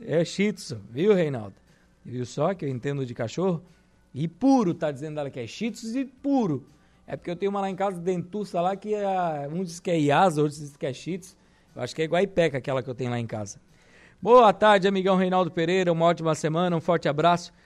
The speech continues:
Fique na santa paz de Deus. Quem é que fala assim?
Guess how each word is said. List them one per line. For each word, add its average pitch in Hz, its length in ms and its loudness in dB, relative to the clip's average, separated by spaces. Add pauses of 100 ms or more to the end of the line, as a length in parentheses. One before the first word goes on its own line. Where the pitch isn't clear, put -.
(180)
Fique 202 240 -4
na 180 120 -2
santa 175 300 -6
paz 165 220 -2
de 143 80 -10
Deus. 147 200 -6
Quem 190 240 -6
é 170 140 -4
que - 60 -14
fala 175 240 -2
assim? 143 340 -8